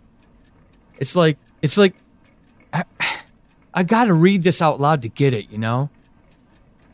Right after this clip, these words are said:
I mean, can you understand?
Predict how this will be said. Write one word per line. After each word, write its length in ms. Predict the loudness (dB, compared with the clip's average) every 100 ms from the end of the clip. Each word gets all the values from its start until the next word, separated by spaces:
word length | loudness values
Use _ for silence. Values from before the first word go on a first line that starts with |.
| _ _ _ _ _ _ _ _
I 40 | -2
mean, 320 | 0 0 -2 _ _ _
can 180 | -2 4
you 60 | 4
understand? 640 | 4 0 0 0 0 -2